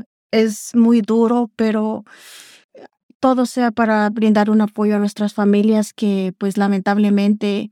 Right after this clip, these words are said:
la situación económica en varios de nuestros países no es la más favorable. Por eso es que la gente decide emigrar a este país para buscar nuevas oportunidades.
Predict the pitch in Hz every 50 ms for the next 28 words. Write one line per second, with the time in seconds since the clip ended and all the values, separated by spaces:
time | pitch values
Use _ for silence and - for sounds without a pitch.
0 | _ _ _ _ _ _ _ _ _ _ - 240 226 233 233 - 254 240 - 233
1 | 214 - 240 233 233 226 226 220 220 220 226 220 214 220 214 214 202 208 208 214
2 | 214 208 208 208 202 - - 220 202 - _ 202 185 190 208 226 226 - - 233
3 | 214 214 220 233 226 220 208 208 208 214 214 - 220 196 185 185 190 196 196 202
4 | 185 180 185 180 - _ _ - 214 214 214 208 214 208 - - 214 202 185 190
5 | 208 _ _ _ _ _ _ _ - 220 214 208 - _ - 220 208 196 196 190
6 | 190 196 202 202 - _ _ - 233 214 247 226 233 240 226 233 - 226 208 214
7 | 208 208 - - 226 220 208 226 226 - - 226 214 _ _ _ _ _ _ _
8 | _ _ _ _ - 240 233 233 214 208 202 196 196 202 196 196 196 - 208 202
9 | _ - - - - - 202 - - - _ _ _ _ - 220 220 214 202 202
10 | 214 208 - - 226 214 214 220 214 214 214 214 214 - - 208 - - 185 -
11 | - 202 202 190 190 - - - - 196 185 - - - _